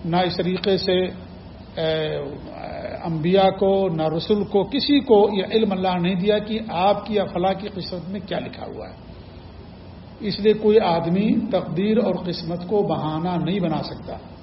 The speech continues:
کیونکہ اسے معلوم نہیں ہے۔ اگر اسے معلوم ہو جائے تب انسان بہانہ بنا سکتا ہے کہ میرے تقدیر میں فیل لکھنا تھا کہ میں فیل ہو جاؤں گا، اس لیے بچہ محنت نہیں کرتا ہے،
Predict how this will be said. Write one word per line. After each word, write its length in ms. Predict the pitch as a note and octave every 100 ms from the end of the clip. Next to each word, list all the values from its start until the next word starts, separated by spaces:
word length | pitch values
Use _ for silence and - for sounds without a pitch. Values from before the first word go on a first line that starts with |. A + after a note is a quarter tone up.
| - - - - - - - - - - - - - - - - -
کیونکہ 240 | - F3 A3
اسے 180 | G3+ G#3
معلوم 360 | G3 G3+ A3
نہیں 240 | A3+ C4 E3+
ہے۔ 60 | - - - - - - - - - - -
اگر 160 | D#3+
اسے 200 | G3 G3
معلوم 400 | G#3 F#3 G3 B3+
ہو 100 | G#3+
جائے 220 | G#3 G3 G#3
تب 180 | B3+
انسان 340 | A#3+ A3+ G3+ G3+
بہانہ 240 | F3+ F#3
بنا 240 | F#3+ F#3+ G#3+
سکتا 320 | G#3+ - G#3
ہے 100 | F3+ F3 - - - -
کہ 100 | -
میرے 160 | F#3+ G3+
تقدیر 400 | G3+ F#3 F3+ A3
میں 120 | G#3+ G3+
فیل 160 | F#3+ A3
لکھنا 280 | A3 G3+ G#3
تھا 180 | G3 F#3 G3 -
کہ 60 | -
میں 140 | E3+ F3+ F3+
فیل 220 | - F#3
ہو 100 | G3
جاؤں 280 | G3+ G3 G3
گا، 100 | F#3 F#3 - - - -
اس 140 | F3
لیے 120 | F#3+ F#3
بچہ 240 | F3 G#3+
محنت 340 | F#3 F3 F3
نہیں 140 | G3+ A#3
کرتا 320 | A#3 F#3 F#3+
ہے، 140 | D3